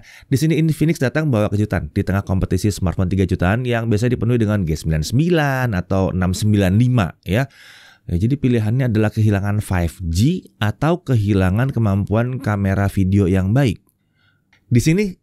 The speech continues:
Infinix ngasih Dimensity sembilan dua puluh.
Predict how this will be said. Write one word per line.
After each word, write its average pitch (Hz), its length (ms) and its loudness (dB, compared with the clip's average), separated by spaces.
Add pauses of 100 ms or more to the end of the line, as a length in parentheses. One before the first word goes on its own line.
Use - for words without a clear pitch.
Infinix 104 560 -2
ngasih 92 320 0
Dimensity 98 560 0
sembilan 85 320 0
dua 80 240 2
puluh. 65 240 -4